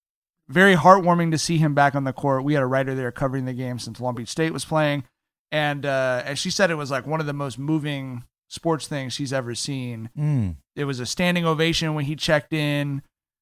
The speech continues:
Speaker 1: You know, uh, Bron and Savannah are filming him walking in. Bron's obviously spoken very openly about how, obviously, how scary it is when your kid goes through something like that, and how blessed they all feel that, that Bronny's able to keep playing. But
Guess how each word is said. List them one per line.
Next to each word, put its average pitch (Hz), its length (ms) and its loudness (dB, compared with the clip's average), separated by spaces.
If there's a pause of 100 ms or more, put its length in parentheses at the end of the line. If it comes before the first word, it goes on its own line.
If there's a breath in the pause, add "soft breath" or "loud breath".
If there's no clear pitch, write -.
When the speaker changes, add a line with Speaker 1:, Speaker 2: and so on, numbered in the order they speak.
(180)
Speaker 1:
You 147 100 -4
know, 131 380 0 (360)
uh, 139 180 4
Bron 151 340 6
and 151 80 0
Savannah 147 420 -2
are 131 140 -2
filming 156 420 -6
him 143 560 -6 (180)
walking 147 400 2
in. 135 240 -4
Bron's 139 340 0
obviously 131 380 -4
spoken 135 360 -4
very 131 160 -4
openly 131 440 -4
about 123 280 -2
how, 120 520 -2
obviously, 123 340 -6
how 107 120 -6
scary 135 380 -6
it 127 60 -8
is 123 180 -8
when 123 120 -10
your 110 100 -12
kid 139 240 -10
goes 127 220 -8
through 175 100 -2
something 147 300 -4
like 135 200 -4
that, 131 280 0 (380)
and 135 120 -4
how 131 240 2
blessed 139 400 0
they 143 160 0
all 135 160 2
feel 131 320 -2
that, 117 320 -6
that 117 220 -8
Bronny's 123 340 -4
able 120 160 -4
to 113 80 -10
keep - 180 -12
playing. 113 360 -6
But 110 200 -8